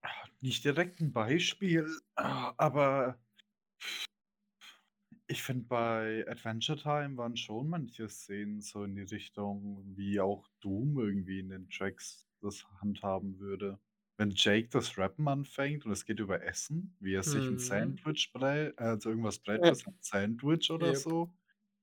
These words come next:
Speaker 3: Ja, stimmt.
Speaker 2: Ja, kann
Speaker 1: Da
Speaker 2: ich
Speaker 1: waren
Speaker 2: auch
Speaker 1: für mich
Speaker 2: sehen, auf
Speaker 1: schon
Speaker 2: jeden
Speaker 1: auch
Speaker 2: Fall.
Speaker 1: so Analogien zu dem,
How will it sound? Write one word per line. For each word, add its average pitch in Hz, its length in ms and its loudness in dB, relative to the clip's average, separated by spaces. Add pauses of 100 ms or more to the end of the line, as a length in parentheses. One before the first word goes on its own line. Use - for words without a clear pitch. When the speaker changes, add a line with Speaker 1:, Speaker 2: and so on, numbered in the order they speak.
(220)
Speaker 3:
Ja, 127 200 6
stimmt. 127 580 6
Speaker 2:
Ja, 196 220 2
kann - 220 2
Speaker 1:
Da - 40 2
Speaker 2:
ich - 120 0
Speaker 1:
waren - 0 -
Speaker 2:
auch 165 160 0
Speaker 1:
für 240 80 -8
mich - 60 -4
Speaker 2:
sehen, 131 160 0
auf 131 140 -2
Speaker 1:
schon - 20 -6
Speaker 2:
jeden 202 180 -2
Speaker 1:
auch 117 80 -2
Speaker 2:
Fall. - 160 -10
Speaker 1:
so 87 160 -2
Analogien 101 640 -2
zu 107 140 -2
dem, 101 140 0